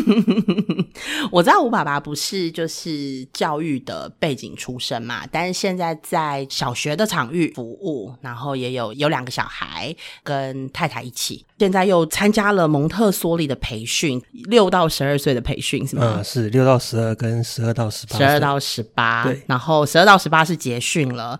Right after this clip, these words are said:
Speaker 2: 对。
Speaker 1: 六到十二就是剩
Speaker 2: 剩考试。
Speaker 1: 剩考试而已。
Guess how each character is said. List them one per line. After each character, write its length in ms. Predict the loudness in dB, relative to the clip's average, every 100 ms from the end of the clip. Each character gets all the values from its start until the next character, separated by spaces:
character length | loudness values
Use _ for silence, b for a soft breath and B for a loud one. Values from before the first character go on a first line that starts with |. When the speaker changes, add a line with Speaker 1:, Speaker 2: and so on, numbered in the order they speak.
| B
Speaker 2:
对。 160 | -2 -2 B
Speaker 1:
六 160 | 0 4
到 120 | 4
十 140 | 2 0
二 180 | 2
就 140 | 0 -2
是 140 | -4
剩 720 | -2 0 0 -2 -8 -14 -12
Speaker 2:
剩 200 | 0 2
考 220 | 2 -4 -8
试。 260 | -6 -6 -8
Speaker 1:
剩 220 | -2 0
考 240 | 0 -6 -8
试 260 | -6 -4
而 240 | -6 -8 -12
已。 240 | -14 -16